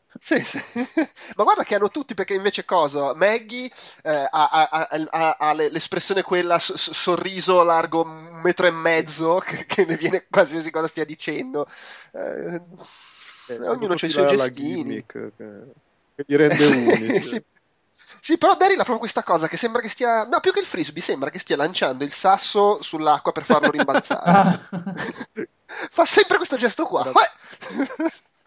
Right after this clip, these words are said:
Speaker 1: E lo, lo fa quando c'è il tipo che lo sta accusando di avergli fregato il topo. No, lì, no, scusa, il, il coniglio, che cazzo era? <laughs> E sente lì, "Oh, cazzo vuoi?" E, e lancia i sassolini nell'acqua.
Speaker 3: Ma poi questi
Speaker 1: Vabbè.
Speaker 3: girano col coniglio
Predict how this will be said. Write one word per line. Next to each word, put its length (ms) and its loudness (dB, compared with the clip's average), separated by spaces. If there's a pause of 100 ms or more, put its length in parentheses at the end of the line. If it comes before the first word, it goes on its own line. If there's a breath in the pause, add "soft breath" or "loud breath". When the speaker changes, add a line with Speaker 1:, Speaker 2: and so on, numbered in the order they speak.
(200 loud breath)
Speaker 1:
E 80 2
lo, 120 6
lo 120 8
fa 260 4
quando 360 2
c'è 320 0
il 220 -6
tipo 260 -4
che 100 -4
lo 80 0
sta 140 -2
accusando 380 -2
di 60 -2
avergli 220 -4
fregato 300 -4
il 140 -8
topo. 360 -4 (280 loud breath)
No, 120 -2
lì, 180 -2
no, 180 0
scusa, 240 -6
il, 80 -6
il 160 -2
coniglio, 420 -2
che 80 -8
cazzo 320 -2
era? 280 2
<laughs> 600 -6
E 60 4
sente 280 6
lì, 60 0
"Oh, 260 6
cazzo 300 2
vuoi?" 280 2
E, 200 6
e 80 2
lancia 240 4
i 60 -2
sassolini 480 -4
nell'acqua. 540 -6
Speaker 3:
Ma 40 -16
poi 200 4
questi 320 -2
Speaker 1:
Vabbè. 20 -4
Speaker 3:
girano 360 2
col 200 0
coniglio 840 2